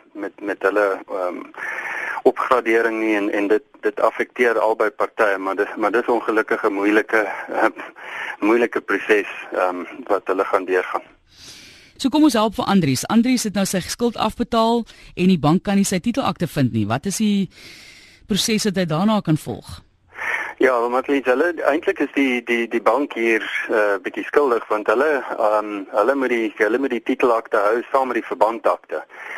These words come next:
Speaker 1: So, eh, as, as die titelakte nou, ehm, verlore is en, ehm, en hy wil daai verband kanselleer, ehm, dan, dan is dit die verpligting van die bank om, eh, om 'n prokureur aan te stel om daai, ehm, vervangingstitelakte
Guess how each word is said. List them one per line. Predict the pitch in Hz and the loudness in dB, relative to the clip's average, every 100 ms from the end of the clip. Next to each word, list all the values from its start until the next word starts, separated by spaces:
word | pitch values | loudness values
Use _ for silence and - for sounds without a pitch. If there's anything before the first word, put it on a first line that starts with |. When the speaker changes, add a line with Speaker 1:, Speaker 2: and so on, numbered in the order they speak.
| - - - | -12 -6 0
Speaker 1:
So, | 110 | 2
eh, | 110 104 127 | 4 2 0
as, | - - | -2 0
as | 131 - | 0 0
die | 156 135 _ | -2 -4 _
titelakte | 139 143 120 - 117 | -2 2 0 0 0
nou, | 113 110 107 104 - | 2 2 2 0 0
ehm, | 104 95 92 - | 0 0 -6 -6
verlore | - 98 113 143 123 104 | -4 0 2 2 2 0
is | 104 - - | -2 -10 -10
en, | 104 104 104 104 | -4 -2 0 0
ehm, | 101 98 98 | 0 -2 -4
en | 101 | -2
hy | 98 117 | 0 2
wil | 120 107 | 2 2
daai | 101 98 | 0 -2
verband | 92 104 117 - | 0 0 0 -2
kanselleer, | 110 101 98 92 117 123 - - - - - - - | -2 -2 -6 0 2 2 -2 -16 -18 -16 -14 -12 0
ehm, | 104 104 104 104 | 2 2 -2 -2
dan, | 117 135 139 120 - | 0 0 -2 -2 0
dan | 113 131 120 | 0 0 -2
is | - | 0
dit | 117 | -2
die | 110 | -2
verpligting | 110 139 131 139 123 | -2 -2 0 -2 -2
van | 113 | -2
die | 92 | 2
bank | 104 117 - - - | 2 0 -4 -10 -6
om, | 107 101 101 101 | 0 0 0 0
eh, | 98 98 98 92 - | 2 2 0 -4 -4
om | 104 101 | -2 0
'n | 101 | -2
prokureur | - 113 104 107 117 | -2 -2 2 2 2
aan | 110 117 | 0 -2
te | 117 | -8
stel | - 117 110 | 0 2 2
om | 101 104 101 | 0 -2 2
daai, | 101 101 101 95 | 2 2 0 -2
ehm, | - 95 95 92 | 0 0 0 -6
vervangingstitelakte | - 104 123 117 113 - - - - 113 92 - - 98 | -4 0 0 0 -2 -4 -12 -8 -2 2 2 0 0 -2